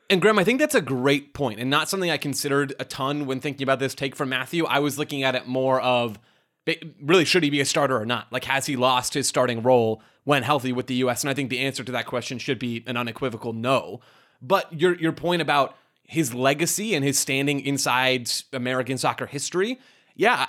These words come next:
I do think with every weekend, and I'm not trying to be hyperbolic, I think with every weekend he doesn't play, like, the odds of him becoming what he could be go down, right? He's not yet distanced himself from the pack. He's not broken into that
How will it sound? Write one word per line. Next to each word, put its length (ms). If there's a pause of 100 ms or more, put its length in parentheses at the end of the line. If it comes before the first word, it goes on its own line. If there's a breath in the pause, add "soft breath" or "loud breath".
I 100
do 160
think 180
with 160
every 300
weekend, 540
and 80
I'm 60
not 140
trying 140
to 40
be 80
hyperbolic, 520
I 40
think 140
with 120
every 200
weekend 300
he 100
doesn't 300
play, 420 (480 soft breath)
like, 200
the 120
odds 240
of 80
him 140
becoming 540
what 140
he 100
could 280
be 440
go 180
down, 280 (240)
right? 180
He's 240
not 560 (120)
yet 340
distanced 380
himself 420
from 120
the 80
pack. 400 (260 soft breath)
He's 200
not 320
broken 360
into 240
that 240